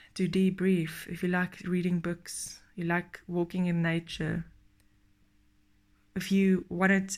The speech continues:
have been wanting to write a book, your story, and it hasn't happened yet because you're doing everything for everybody else, it's only making you miserable.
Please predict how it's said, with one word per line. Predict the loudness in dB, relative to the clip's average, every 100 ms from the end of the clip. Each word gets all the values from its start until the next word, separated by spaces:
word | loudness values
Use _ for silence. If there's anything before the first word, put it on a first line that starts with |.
| -10
have | -2 0 0
been | 0 2 2 2
wanting | 4 6 6 4
to | 0
write | 2 2 0
a | -2
book, | -2 -4 -4 -20 _ -6
your | -4 -4
story, | -4 0 2 4 2 -2 -8 -20 -20 -10
and | -2 2
it |
hasn't | 4 4 4
happened | 2 0 0 0
yet | -2 -4 -10 -14
because | -8 -6 -4 -2
you're | -2
doing | 0 -2 0
everything | 0 0 0 -4
for | -4
everybody | -2 -2 -2 -2
else, | -2 -2 -6 -10 -16 _ _ _ _ _ -10
it's | -10 -2
only | 0 2 4
making | 4 2 2 2
you | 2
miserable. | 2 0 -4 -4 -8